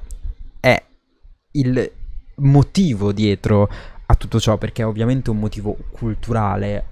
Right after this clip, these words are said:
A mio parere, ovviamente, la mia valutazione a riguardo è ovviamente un motivo culturale e io, io ne voglio parlare perché secondo me questa è un po', ciao, ciao amici di YouTube, state guardando questa cosa su YouTube,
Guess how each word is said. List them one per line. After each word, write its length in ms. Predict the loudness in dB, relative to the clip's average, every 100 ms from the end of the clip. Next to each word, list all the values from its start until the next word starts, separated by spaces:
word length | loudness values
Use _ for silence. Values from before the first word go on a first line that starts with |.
| -8 -6
A 40 |
mio 100 | -4
parere, 260 | -2 -2 -2
ovviamente, 380 | -4 -6 -8 -8
la 80 | -10
mia 140 | -10
valutazione 560 | -14 -16 -20 -20 -18 -14
a 20 |
riguardo 340 | -10 -10 -6
è 60 | -6
ovviamente 400 | -6 -6 -6 -4
un 60 |
motivo 260 | -6 -6 -6
culturale 760 | -6 -6 -6 -8 -6 -6 -8 -10
e 260 | -10 -10 -12 -20 -20 -18
io, 240 | -4 -2 0
io 120 | -2
ne 60 | -2
voglio 180 | -2 -2
parlare 380 | -2 -2 -4 -6
perché 280 | -8 -10 -12 -18 -20 -20
secondo 380 | -10 -6 -2 -2
me 260 | -2 -4 -4
questa 580 | 0 0 -2 -4 -2 -2
è 280 | -2 0 0
un 120 | -2
po', 500 | 2 2 2 0 -6 _
ciao, 400 | -8 -2 -2 -4
ciao 160 | -6 -4
amici 260 | -4 -4 -4
di 60 |
YouTube, 420 | -4 2 2 2
state 220 | -4 -2 0
guardando 280 | 0 0
questa 180 | -2 -4
cosa 120 | -4
su 120 | -2 -2
YouTube, 400 | -2 -2 -6